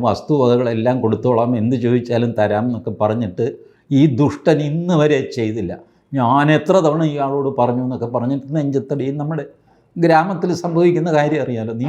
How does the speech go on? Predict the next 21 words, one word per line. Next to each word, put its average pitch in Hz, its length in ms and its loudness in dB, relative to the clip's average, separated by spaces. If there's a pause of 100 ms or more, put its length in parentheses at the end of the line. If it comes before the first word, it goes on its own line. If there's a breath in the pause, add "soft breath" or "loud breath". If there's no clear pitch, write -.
(140)
മുടിഞ്ഞു 185 460 2
പോവും, 151 280 2
പണ്ടാറക്കാലൻ 165 880 2
ഇവൻ 156 240 -6
കാരണമാണ്, 135 400 -2 (520 soft breath)
എൻ്റെ 165 220 4
മകനെ 185 260 2 (100)
ഇപ്പോൾ 175 220 -2
കാണുന്നില്ല, 170 380 2 (100)
എനിക്ക് 233 280 2
എൻ്റെ 196 180 -4
മകനെ 185 320 -4
കൊണ്ടുവന്ന് 170 400 -2
താന്നൊക്കെ" 160 400 -2
പറഞ്ഞിട്ട് 160 340 -4 (120)
ഡ്രാമ. 101 280 0 (1200 loud breath)
ഭർത്താവ് 220 500 2
അതിലും 220 280 2
വലിയ 202 220 2
ഡ്രാമ. 151 200 -6 (480)
"ഈ 185 40 8